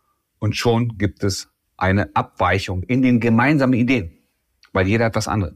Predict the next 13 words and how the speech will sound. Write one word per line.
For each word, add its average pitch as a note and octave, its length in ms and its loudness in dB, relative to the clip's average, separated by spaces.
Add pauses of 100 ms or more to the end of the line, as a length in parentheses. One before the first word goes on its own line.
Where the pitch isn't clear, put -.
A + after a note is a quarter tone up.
Du B2+ 180 0
suchst A2+ 280 -2
mehr A2 100 2
Nähe, E3+ 340 2 (260)
sie A2+ 400 0
möchte A2+ 260 0
mehr B2 140 4
Freiraum D#2+ 400 -4
haben. - 180 -20 (1040)
Und A2+ 100 0
auch A#2+ 100 0
jetzt, D3+ 400 -2 (340)
ne, D3+ 300 -2